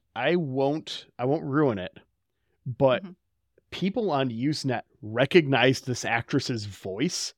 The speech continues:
Speaker 1: and knew what
Speaker 2: Uh-huh.
Speaker 1: episode she was guest starring in, and were
Speaker 2: Uh-huh.
Speaker 1: like, "Well, it has to be this person.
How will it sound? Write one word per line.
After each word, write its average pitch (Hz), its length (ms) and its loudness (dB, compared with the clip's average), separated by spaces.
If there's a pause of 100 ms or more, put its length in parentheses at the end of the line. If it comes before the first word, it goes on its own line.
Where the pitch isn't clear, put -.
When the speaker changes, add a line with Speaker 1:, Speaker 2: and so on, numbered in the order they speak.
(420)
Speaker 1:
and 123 260 0
knew 131 180 2
what 135 200 4
Speaker 2:
Uh-huh. - 80 -2
Speaker 1:
episode 131 420 0
she - 140 0
was 120 220 -4
guest 113 340 -6
starring 151 400 2
in, 180 240 4 (320)
and 139 180 0
were 139 140 4
Speaker 2:
Uh-huh. 131 80 4
Speaker 1:
like, 127 400 4
"Well, 131 260 2
it 120 100 -4
has 127 280 2
to 131 100 -4
be 117 140 -4
this 107 240 -8
person. - 540 -10